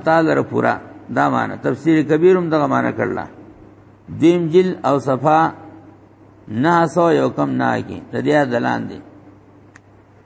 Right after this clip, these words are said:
روح المانی هم دغه وی، پورا دی اخلمه. ابن قتیبه هم دغه معنی کړل. قابضک من الارض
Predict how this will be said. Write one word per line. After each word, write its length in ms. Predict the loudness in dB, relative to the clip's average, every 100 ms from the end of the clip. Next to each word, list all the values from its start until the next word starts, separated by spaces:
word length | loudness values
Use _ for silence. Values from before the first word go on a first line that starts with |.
| -2
روح 260 | 2 4
المانی 380 | 2 2 0 0
هم 140 | -2 0
دغه 200 | 2 2
وی، 160 | 0 -2 -10 -20 -20 -18 -2
پورا 220 | 2 4
دی 120 | 4
اخلمه. 460 | 0 0 -6 -8 -10 -16 -20 -20 -20 -20 -20 -20 -20 -20 -20 _ -20 _ -20 -20 _ -2
ابن 240 | 0 2
قتیبه 460 | 0 0 0 0 0
هم 120 | 0
دغه 180 | 2 2
معنی 300 | 2 0 0
کړل. 260 | -2 -4 -4 -8 -20 -4
قابضک 580 | 0 2 4 2 0 0 -4 -4 -12
من 260 | -4 -2 0
الارض 500 | 0 0 0 2 2